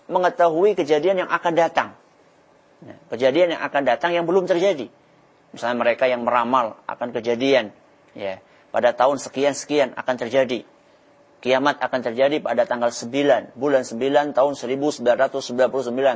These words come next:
Ternyata nggak ada apa-apa. Itu namanya kahin. Adapun istilah yang ketiga adalah al-munajjim, yaitu ahli nujum. Ya. Ahli nujum ini adalah orang yang berusaha untuk mengaitkan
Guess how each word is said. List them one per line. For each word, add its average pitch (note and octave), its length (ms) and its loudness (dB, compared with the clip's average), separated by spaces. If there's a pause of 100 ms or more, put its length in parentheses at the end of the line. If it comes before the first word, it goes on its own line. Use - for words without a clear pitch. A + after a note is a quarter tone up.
Ternyata G#2 240 -8
nggak A2 160 2
ada A2 80 4
apa-apa. A2 300 0 (500)
Itu B2+ 160 -2
namanya C3+ 480 0 (400)
kahin. C3 320 2 (1120)
Adapun A#3 320 4
istilah A3+ 320 4
yang G3+ 80 4
ketiga C3 560 0 (640)
adalah D#3 560 2
al-munajjim, F3 720 0 (560)
yaitu C#3 240 0
ahli E3+ 320 2
nujum. C3+ 320 -2 (320)
Ya. G2+ 240 -14 (480)
Ahli G#3 240 4
nujum D3 400 2
ini A#2+ 400 -6 (320)
adalah F#3 320 4
orang G3+ 240 4
yang G3+ 240 2
berusaha D3+ 480 2
untuk F#3+ 400 -4
mengaitkan E3 640 -2